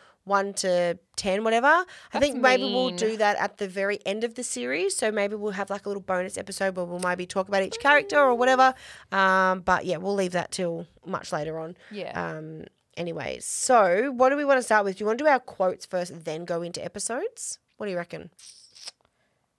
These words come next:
Speaker 2: Nah, episodes then quotes.
Speaker 1: Episodes then quotes.
Speaker 2: Episodes
Speaker 1: Okay.
Speaker 2: then quotes.
Speaker 1: All right. What is your, do you have any blue ribbons before we get into our top three?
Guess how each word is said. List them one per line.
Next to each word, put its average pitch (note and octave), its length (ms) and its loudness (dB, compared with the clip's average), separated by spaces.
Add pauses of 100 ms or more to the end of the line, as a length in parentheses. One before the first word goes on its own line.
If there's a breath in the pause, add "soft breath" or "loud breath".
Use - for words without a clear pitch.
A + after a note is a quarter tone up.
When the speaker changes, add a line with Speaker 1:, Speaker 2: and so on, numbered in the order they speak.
(260)
Speaker 2:
Nah, F#3+ 420 0
episodes G#3 500 -6
then E3+ 240 -8
quotes. F3+ 420 -6
Speaker 1:
Episodes G3+ 380 2
then G#3 200 -2
quotes. G3+ 460 4
Speaker 2:
Episodes G3+ 120 -4
Speaker 1:
Okay. C#4+ 640 6
Speaker 2:
then C#4 140 0
quotes. - 160 -20
Speaker 1:
All A3+ 100 8
right. F#3 200 6 (1500 soft breath)
What A3+ 360 4
is C#4 280 -2
your, A#3 580 6 (580 loud breath)
do C4 80 0
you C4+ 60 6
have C4+ 120 6
any D#4+ 100 -2
blue B3+ 280 -2
ribbons A#3+ 320 2
before A#3+ 240 -2
we G#3 80 0
get G#3 100 -2
into G#3 160 -8
our G3 60 -6
top - 200 -10
three? - 240 -12